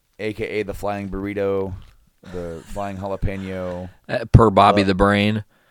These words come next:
Speaker 1: Oh, man. And then, of course, uh, Tito's sister,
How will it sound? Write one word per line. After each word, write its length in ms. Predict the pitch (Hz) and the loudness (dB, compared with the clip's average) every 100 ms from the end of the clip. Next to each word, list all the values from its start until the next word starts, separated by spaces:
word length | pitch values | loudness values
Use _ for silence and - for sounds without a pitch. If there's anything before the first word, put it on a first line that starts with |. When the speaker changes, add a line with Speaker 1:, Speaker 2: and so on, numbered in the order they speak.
| _ _ | _ _
Speaker 1:
Oh, 280 | 110 107 101 | -8 -6 -8
man. 520 | 95 95 92 87 85 _ _ _ _ _ _ | -12 -12 -12 -14 -18 _ _ _ _ _ _
And 200 | 104 110 | -10 -8
then, 120 | 113 | -8
of 100 | 107 | -6
course, 340 | 120 110 - | -4 -6 -6
uh, 280 | 101 98 95 87 _ _ _ _ | -6 -4 -6 -10 _ _ _ _
Tito's 340 | - 131 110 - | -10 -4 -4 -4
sister, 540 | 110 - 110 113 117 | -8 -8 -6 -8 -8